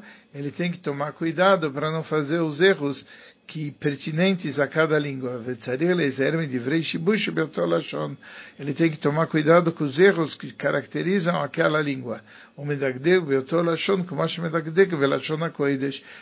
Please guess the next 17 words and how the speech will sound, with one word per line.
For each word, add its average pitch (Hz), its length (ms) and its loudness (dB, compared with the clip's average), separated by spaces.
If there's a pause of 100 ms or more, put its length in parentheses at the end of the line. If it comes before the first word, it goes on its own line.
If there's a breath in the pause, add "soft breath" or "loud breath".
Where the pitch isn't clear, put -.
(160 loud breath)
De 139 220 -6
forma 175 480 4
a 135 80 -4
ser 160 160 -8
meticuloso 156 920 -2 (360 loud breath)
naquela 160 480 -2
língua, 180 400 0
como 170 300 -4
ele 165 220 -2
faz 180 500 2
com 156 120 -8
a 156 60 -2
língua 160 320 0
sagrada, 135 640 0
com - 180 -10
o 143 60 -2
hebraico. 107 800 -6